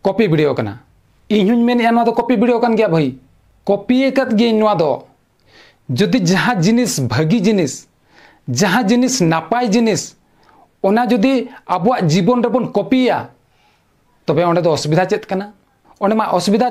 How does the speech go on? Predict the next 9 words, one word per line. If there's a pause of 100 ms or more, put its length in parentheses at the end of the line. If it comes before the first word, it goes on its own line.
(160)
ᱪᱮᱫ
ᱦᱚᱸ
ᱵᱟᱹᱱᱩᱜ
ᱟᱹᱱᱤᱡ᱾ (560)
ᱟᱵᱚ
ᱱᱟᱯᱟᱭ
ᱡᱤᱱᱤᱥ
ᱵᱚᱱ
ᱠᱚᱯᱤᱭᱮᱜᱼᱟ,